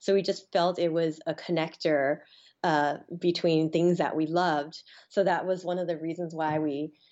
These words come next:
we even submitted that as, as one of the names.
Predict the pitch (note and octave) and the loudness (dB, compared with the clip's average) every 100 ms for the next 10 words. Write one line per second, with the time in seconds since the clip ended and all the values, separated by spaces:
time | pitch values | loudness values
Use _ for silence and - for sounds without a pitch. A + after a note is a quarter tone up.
0 | _ - D3+ D3+ G3+ F3+ E3+ E3 - F3+ | _ -2 0 2 4 4 2 0 -2 2
1 | F#3+ G3+ F#3+ F3 D3 C#3+ - D#3 D3 - | 4 4 2 2 -2 -4 -4 -4 -4 -6
2 | _ D#3+ D#3+ F3 E3+ D#3 E3+ G#3+ F#3+ D#3 | _ -4 -2 -2 0 0 2 2 2 0
3 | D#3+ | -4